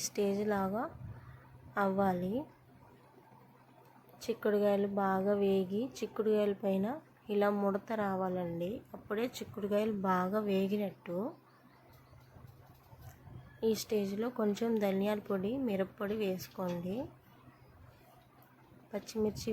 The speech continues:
వేసాం కాబట్టి కారం చూసి వేసుకోండి. బాగా కలిపేసుకొని చల్లార్చుకున్న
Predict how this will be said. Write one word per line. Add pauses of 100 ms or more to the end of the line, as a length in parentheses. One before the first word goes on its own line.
వేసాం (120)
కాబట్టి (600)
కారం (100)
చూసి
వేసుకోండి. (3750)
బాగా (120)
కలిపేసుకొని (960)
చల్లార్చుకున్న